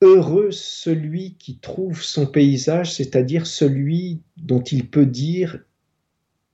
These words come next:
il est ce paysage, il est de mon sang, et même davantage. » Il y a, il y a ce, ce mystère, cette espèce de, de, de lancer dont était familier Nietzsche dans son style, hein, et même davantage, euh, voilà, qu'est-ce que,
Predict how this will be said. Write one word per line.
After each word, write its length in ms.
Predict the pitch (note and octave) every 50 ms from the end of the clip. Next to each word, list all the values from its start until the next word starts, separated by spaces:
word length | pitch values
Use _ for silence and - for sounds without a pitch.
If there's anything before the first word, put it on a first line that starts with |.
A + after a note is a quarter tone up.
| _ _ _ _ -
il 320 | F3+ F3+ F3+ E3 E3 E3+
est 280 | E3+ E3 D#3 C#3+ B2+ A#2+
ce 260 | - - - - F#2
paysage, 680 | F#2 - C3+ C3 C3 B2 B2 C#3 D3 D3+ C3 - - - -
il 160 | D#3 C#3+ C#3+ D3+
est 80 | C#3+
de 160 | C3 A#2+ B2+
mon 240 | B2 A#2+ A#2+ A#2+ A#2
sang, 480 | A2+ - - - - C3+ D3 D#3+ E3 _ _ _ _ _ _ _ _ _ _ - -
et 100 | B2 B2
même 320 | A#2 B2+ C3 C3+ B2 A#2
davantage. » 880 | A2 A#2 A2 A2+ G#2+ G#2 F2 - - G2+ E2+ D#2+ D#2+ - - - _ _ _ _ _ _ _ _ _ _ - - - -
Il 60 | B2+ A#2+
y 40 |
a, 40 | -
il 80 | - G1+
y 60 | G#2+
a 40 | G#2+
ce, 140 | - - A#2+ - - - - - - - - - - _
ce 200 | - - - -
mystère, 560 | A2+ A2+ A2 A2 - - - - C3 C3 B2+
cette 240 | - - A#2+ - -
espèce 500 | B2 - - - - B2+ B2 B2 B2 -
de, 100 | A#2 A#2+
de, 160 | A2+ A2 A2+
de 140 | A2+ A2 A2
lancer 640 | A2 G#2 A2 A#2+ B2 B2 A#2+ A#2+ - - - C#3+ C#3+
dont 180 | C3+ B2+ A#2+ A#2
était 300 | - A#2+ A#2+ - B2 A2+
familier 640 | - - - A#2+ A#2+ A#2+ B2 A#2+ A#2 A2+ B2 B2
Nietzsche 480 | A#2+ A#2+ B2+ D3+ D#3+ D#3+ - - - G#2+
dans 140 | G#2 A2 A2
son 200 | - - A2+ G#2+
style, 380 | - - - - F#3+ E3+ D3+
hein, 140 | A#2+ A#2 - -
et 120 | B2+ A#2+
même 260 | A#2 C3+ C#3 C3+ B2
davantage, 840 | - A#2+ A2+ A2+ A#2 A2 - - A#2 A#2 B2+ C#3 C#3 C3+ C3 B2+ -
euh, 80 | D#2+ F#2
voilà, 280 | G2+ G2 F#2 E2+ E2+ F#2+
qu'est-ce 260 | - - - - -
que, 120 | - -